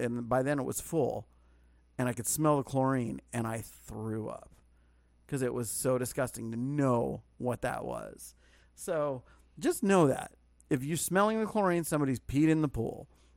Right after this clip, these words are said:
That's, that's all there is to it, you know. So, ah,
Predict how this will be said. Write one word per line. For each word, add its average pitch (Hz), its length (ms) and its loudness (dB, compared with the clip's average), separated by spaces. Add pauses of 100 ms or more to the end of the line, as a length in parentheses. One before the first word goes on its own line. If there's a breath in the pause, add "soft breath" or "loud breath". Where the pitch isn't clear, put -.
(100)
That's, 160 280 -6
that's - 280 -2
all 156 280 2
there 165 180 4
is 160 180 -2
to 127 180 -4
it, 127 240 -10
you 127 120 -4
know. 123 280 -6
So, 117 360 -8 (1300 soft breath)
ah, 165 580 6